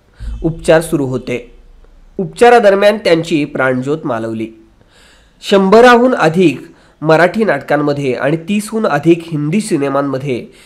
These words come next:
त्यांनी अजरामर भूमिका साकारल्या होत्या. त्यांचे चौथीपर्यंतचे शालेय शिक्षण गुहागर या ठिकाणी झाले. त्यांचे वडील पहाटेपासून उसाचा रस विकायचे. रसवाल्याचा मुलगा म्हणून त्यांची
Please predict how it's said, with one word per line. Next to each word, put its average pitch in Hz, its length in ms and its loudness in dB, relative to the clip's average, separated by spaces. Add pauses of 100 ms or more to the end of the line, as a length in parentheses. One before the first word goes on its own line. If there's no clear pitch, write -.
(200)
त्यांनी 175 220 4 (100)
अजरामर 165 500 0
भूमिका 135 480 -4
साकारल्या 117 480 -4
होत्या. 113 280 -6 (580)
त्यांचे 208 280 0
चौथीपर्यंतचे 220 800 2
शालेय 165 360 2
शिक्षण 160 500 -2 (360)
गुहागर 165 600 2
या 147 160 0
ठिकाणी 135 380 -4
झाले. 123 260 -8 (840)
त्यांचे 170 260 4
वडील 185 420 2 (440)
पहाटेपासून 175 800 2 (640)
उसाचा 190 460 2
रस 170 300 2
विकायचे. 127 600 -8 (840)
रसवाल्याचा 196 680 4
मुलगा 160 460 4
म्हणून 156 300 -2
त्यांची 147 680 -6